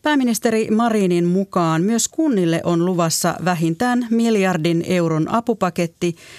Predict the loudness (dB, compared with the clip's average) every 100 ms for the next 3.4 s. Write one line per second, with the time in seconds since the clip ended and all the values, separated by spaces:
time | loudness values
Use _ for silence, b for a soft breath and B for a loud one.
0 | B -4 -4 0 -2 0 0 0 2 0
1 | 0 0 2 2 2 0 0 2 2 0
2 | -2 -2 -2 -2 -4 -2 -2 0 0 -2
3 | -2 -2 -2 -4